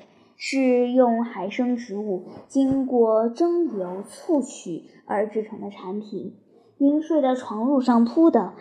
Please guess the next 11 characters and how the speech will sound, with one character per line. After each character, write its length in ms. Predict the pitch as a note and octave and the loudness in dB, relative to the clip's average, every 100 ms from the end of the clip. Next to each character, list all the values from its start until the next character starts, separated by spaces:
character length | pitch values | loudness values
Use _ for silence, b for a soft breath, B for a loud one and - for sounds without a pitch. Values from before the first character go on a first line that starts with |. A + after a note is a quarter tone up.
| B | B
是 380 | - F4+ F4 D#4+ | 2 8 10 10
海 240 | D#4+ A#3 | 8 2
洋 280 | A3 B3 D#4+ | 2 6 6
里 220 | A#3+ G#3 | 6 2
最 500 | G#3+ C#4 A#3+ A3+ A3+ | 2 8 8 8 6
柔 360 | A3 - G#3+ B3 | 4 0 2 2
软 200 | C#4+ F3+ | 2 -2
的 80 | F#3+ | -6
大 240 | D4+ A#3 | -6 -4
叶 160 | G3+ F#2 | -6 -8
藻。 280 | - F3 | -10 -12